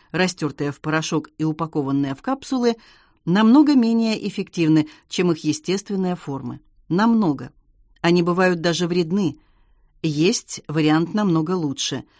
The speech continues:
Есть более питательную еду. Чтобы определить самую питательную еду,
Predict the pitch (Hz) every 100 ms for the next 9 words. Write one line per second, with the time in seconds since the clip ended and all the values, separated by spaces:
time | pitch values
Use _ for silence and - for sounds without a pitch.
0 | _ - 160 175 131 131 147 185 247 262
1 | 240 156 151 139 156 151 151 151 139 147
2 | 135 135 _ _ _ _ _ _ _ _
3 | _ - - 220 208 208 208 208 214 208
4 | 208 - 208 170 156 156 160 160 147 151
5 | 151 156 151 165 285